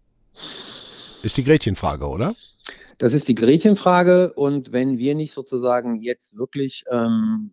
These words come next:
Speaker 2: enorme Anstrengungen unternehmen, Produktionslinien hochzufahren, dann werden es die Ukrainer sein, bei denen zuerst das Material ausgeht. Und da vor allen Dingen die Munition.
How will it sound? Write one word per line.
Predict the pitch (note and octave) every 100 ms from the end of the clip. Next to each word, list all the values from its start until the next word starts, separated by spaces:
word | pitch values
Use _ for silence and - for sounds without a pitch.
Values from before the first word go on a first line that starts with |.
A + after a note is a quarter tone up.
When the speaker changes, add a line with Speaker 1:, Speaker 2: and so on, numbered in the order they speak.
| _
Speaker 2:
enorme | - A#2+ B2+ D#3
Anstrengungen | B2+ C3 - B2 A#2 A2+
unternehmen, | A2 A2 G#2+ C#3 D3+
Produktionslinien | A#2 - B2 C3+ - A#2 G#2+
hochzufahren, | A2+ C3 B2+ A#2 A#2
dann | A2 A2
werden | G#2
es | A2
die | -
Ukrainer | - - A2+ G2
sein, | E2 E2
bei | E2
denen | F2+
zuerst | - F2 -
das | -
Material | F2 - - -
ausgeht. | - - - - _ - - -
Und | G2 G#2
da | B2
vor | G#2
allen | A2
Dingen | A2 G#2
die |
Munition. | G2 F#2+ - - F2